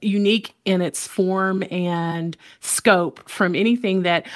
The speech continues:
a lot of housing folks that have been in this work a very long time have ever seen. But essentially what it does, it allows tenants to make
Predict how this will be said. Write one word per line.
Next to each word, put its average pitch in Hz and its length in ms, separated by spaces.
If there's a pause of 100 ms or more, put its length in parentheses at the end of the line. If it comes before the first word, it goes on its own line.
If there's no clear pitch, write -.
(160)
a 175 80
lot 185 180
of 185 200
housing 190 500
folks 175 340
that 180 120
have 165 100
been 180 140
in 180 100
this 170 180
work 170 160
a 170 60
very 208 280
long 180 220
time 170 280
have 180 120
ever 160 240
seen. - 460 (380)
But 202 120
essentially 302 640
what 196 200
it 185 120
does, 175 320
it 175 80
allows 196 640 (360)
tenants 180 480
to 226 320
make 196 360